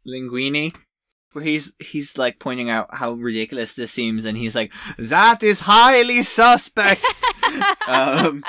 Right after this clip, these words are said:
Speaker 2: I really liked, uh, Mariset, the instructor that gives Tepik the, the test,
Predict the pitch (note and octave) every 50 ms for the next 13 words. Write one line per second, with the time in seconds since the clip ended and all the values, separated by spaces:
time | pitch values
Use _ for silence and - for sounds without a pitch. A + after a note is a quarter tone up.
0 | D#4 _ _ _ _ _ _ _ _ _ _ _ - C#4 B3+ D4 D4 C4 D#4 E4+
1 | F#4+ G4 G4 F4 E4+ E4 E4+ D#4+ - - - C4+ C4 B3 A3+ A3 G#3 A3+ A3+ A#3
2 | B3+ C#4 D4 - D#4+ D4+ E4 E4 - - - _ _ G#3 B3 B3 A#3+ A#3 A3+ A3+
3 | A#3 A#3 G#3 _ - B3 C4 - - - B3 A3+ A3+ _ _ D4+ C#4 C4+ C#4 C#4
4 | _ A#3+ A3 _ _ A#3 A3 A#3 A#3 - - - B3+ A3+ _ - A#3 A#3+ _ -
5 | - _ _ _ A#3 A3+ G#3+ G#3 G3+ G3+ G3+ G3 _ _ _ _ _ _ _ _
6 | - - - - - - A3 G#3+ C#4 - - - - - -